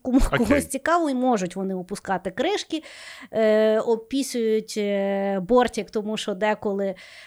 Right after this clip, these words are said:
Speaker 1: е, ну, перша струйка не дуже рівно, е, тече, це вже я чула. І, е, коли какають, то... Ну, тобто, я не знаю, який то має бути хуй, щоб з ним щось треба було робити, щоб не обкакати.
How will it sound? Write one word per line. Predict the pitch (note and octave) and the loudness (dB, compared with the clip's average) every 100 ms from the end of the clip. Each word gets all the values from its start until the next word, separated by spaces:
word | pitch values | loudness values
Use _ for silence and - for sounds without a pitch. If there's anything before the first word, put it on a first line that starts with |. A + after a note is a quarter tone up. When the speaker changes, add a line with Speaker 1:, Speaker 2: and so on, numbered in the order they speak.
| - | -10
Speaker 1:
е, | - G#3 G3+ G3 G3+ G3 G3 | -2 -2 0 -2 -4 -4 -2
ну, | A#3+ | 0
перша | G#3 A#3+ - B3+ | 0 -2 0 -4
струйка | - B3 A#3 A3 | 0 -2 0 -2
не | G#3+ | 0
дуже | A3 A3 | 0 0
рівно, | G#3 G#3 G3+ F3 - - A3 | 0 -2 -4 -6 -12 -8 -4
е, | G#3 G3+ G3+ G3+ G3 G3 G3 G3 - | -2 -2 -4 -4 -4 -4 -6 -6 -4
тече, | A3+ - D#4+ E4+ | -4 0 0 0
це | E4+ | -2
вже | D4+ D4 | -2 -2
я | C4 | -4
чула. | C4 - B3+ A#3+ A3+ - - - - | -4 -4 -4 -4 -6 -10 -20 -20 -10
І, | B3 A#3+ A#3+ A3+ - | -6 -2 0 0 0
е, | G#3+ G#3 G#3 G#3 G#3 G3 | -2 -2 -2 -4 -4 -6
коли | - A#3+ A#3 | -2 2 2
какають, | A3+ D#4+ E4 C4 A3+ A3+ | 2 0 0 0 0 -2
то... | G#3+ G#3 G#3 G#3 G3+ | -2 0 0 0 -2
Ну, | A#3 | -4
тобто, | G#3 F#3+ G3 | -6 -8 -6
я | F#3+ | -4
не | G3+ | -4
знаю, | F#3+ F3 | -4 -4
який | E3 E3+ | -6 -8
то | E3+ | -6
має | E3+ E3 | -6 -6
бути | E3+ F3 | -10 -10
хуй, | - C#4 | -6 -6
щоб | - F3 - | -4 -8 -8
з | F3+ E3 | -8 -6
ним | F#3 F3+ | -6 -8
щось | F3+ | -10
треба | - F3 F3 | -8 -6 -6
було | E3+ F3 | -6 -8
робити, | F3 F#3 G3 | -6 -8 -8
щоб | F#3 E3+ | -10 -8
не | E3+ | -6
обкакати. | D#3+ - - - - | -8 -12 -16 -18 -20